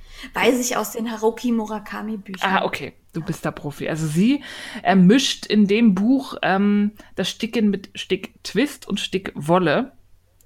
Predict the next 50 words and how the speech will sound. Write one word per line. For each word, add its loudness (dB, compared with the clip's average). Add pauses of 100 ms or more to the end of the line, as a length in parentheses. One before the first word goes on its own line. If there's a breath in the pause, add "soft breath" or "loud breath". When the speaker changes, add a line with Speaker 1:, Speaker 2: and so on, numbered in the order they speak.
(220)
Speaker 2:
Ja, -10
das -16
eine -2
Speaker 1:
Oh, 2
Speaker 2:
ist -2
Speaker 1:
wo -6
ist -8
denn -4
da -2
der -8
Unterschied? -8 (140)
Speaker 2:
Sticktwist -2
ist -12 (120)
meistens -2
reine 0
Baumwolle 2 (280 loud breath)
und -4
glatt -2 (200)
und -2
glänzend 0 (420)
und 0
lässt 0
sich -4
teilen. -2
Also -4
der -2
besteht -6
meistens -6
aus -10
sechs -8
Fäden 0
und -4
du -8
kannst -10
das -12
dann -6
so -6
aufribbeln -4
und -4
je -2
Speaker 1:
Ah. 0
Speaker 2:
nachdem, -2
wie -2
fein -2
du -2
sticken -6
möchtest, -6
nimmst -2
du -8
halt -4